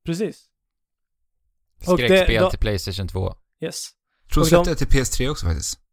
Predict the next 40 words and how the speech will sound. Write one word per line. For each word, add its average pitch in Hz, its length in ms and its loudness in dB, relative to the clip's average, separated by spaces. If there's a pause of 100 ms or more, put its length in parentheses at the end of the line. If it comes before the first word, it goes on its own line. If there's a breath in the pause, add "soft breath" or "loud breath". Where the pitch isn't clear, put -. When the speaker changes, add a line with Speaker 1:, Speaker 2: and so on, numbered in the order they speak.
(120)
Speaker 2:
Ja, 123 480 0
precis. 117 260 -8
Ja, 113 140 0
det 117 80 -4
stämmer. 90 420 -4
Det - 80 -8
är 196 60 -4
Speaker 1:
Jo, 202 160 0
Speaker 2:
tredje 226 140 0
Speaker 1:
jo, 240 80 4
jo, 226 60 -2 (120)
Speaker 2:
spelet. 196 80 -2
Speaker 1:
precis, 208 320 -6
det 165 80 -10
gjorde 156 140 -10
de. 202 120 -20 (400)
Speaker 2:
Mm. 95 180 -10 (220)
Speaker 1:
Eh, 151 640 -2
de 180 140 0
är 180 100 0
nu 165 100 0
under 156 140 -2
studio 156 320 -2
till 135 300 -6
Sony 139 480 -10 (140)
Japan 156 380 -8
då. 208 140 -20 (440)
Speaker 3:
Mm. 98 220 -2 (160)
Speaker 1:
Eh, 151 300 -4
och 165 240 -2
den 160 100 -2
här 180 280 0
versionen 160 440 -4
in-, 151 220 -6
innehåller 147 380 -4
allt 160 220 -4
D 165 80 -10
L 147 100 -8
C-material 147 520 -10
som, 139 380 -16